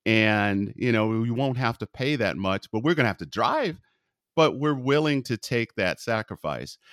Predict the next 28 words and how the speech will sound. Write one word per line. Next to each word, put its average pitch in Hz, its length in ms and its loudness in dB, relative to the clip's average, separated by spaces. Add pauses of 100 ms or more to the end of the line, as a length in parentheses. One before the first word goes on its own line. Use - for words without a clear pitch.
(180)
And 143 200 2
so 143 220 2
when 135 200 0
you 269 140 -4
have 170 320 -2
a, 113 260 2
a 110 120 -2
community 110 680 0
that 87 420 -2
is 90 480 -4
going 110 340 -2
through 92 340 -6
change, 98 920 -4 (520)
and 113 200 2
especially 110 680 -2 (120)
a 98 100 -4
growth 101 560 -4 (100)
situation, 90 1040 -6 (840)
it, 127 380 0
it, 147 220 0
it's 170 240 0
challenging 185 840 -4
for 139 560 0 (100)
those 143 340 0
who 143 200 -4
have 113 220 -10
been 143 300 -6
there 67 340 -6